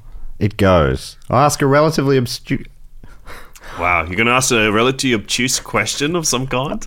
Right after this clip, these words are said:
Speaker 1: <laughs> I ask a relatively obscure trivia question, and our contestants have to write a convincing fake answer.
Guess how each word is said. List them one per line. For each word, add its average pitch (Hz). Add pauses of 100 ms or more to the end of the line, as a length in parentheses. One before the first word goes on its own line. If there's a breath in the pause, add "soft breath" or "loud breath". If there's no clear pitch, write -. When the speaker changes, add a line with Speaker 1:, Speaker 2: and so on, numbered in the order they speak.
Speaker 1:
<laughs> -
I 123
ask - (320 loud breath)
a 120
relatively 147
obscure 156
trivia 151
question, 101 (240 loud breath)
and 95
our 98
contestants 156
have 156
to 143
write 107
a 101
convincing 98
fake 90
answer. 82